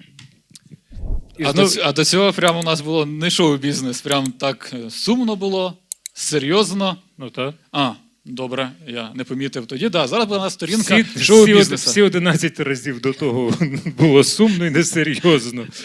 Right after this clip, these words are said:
Speaker 1: Насправді, е... Стосовно,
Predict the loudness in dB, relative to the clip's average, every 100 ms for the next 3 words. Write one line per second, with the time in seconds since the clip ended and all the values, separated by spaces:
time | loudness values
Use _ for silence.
0 | -18 -20 -20 _ -14 -8 0 0 2 -2
1 | -2 -6 -10 -10 _ _ _ _ _ _
2 | -20 _ _ -8 -4 2 2 0 -4 -6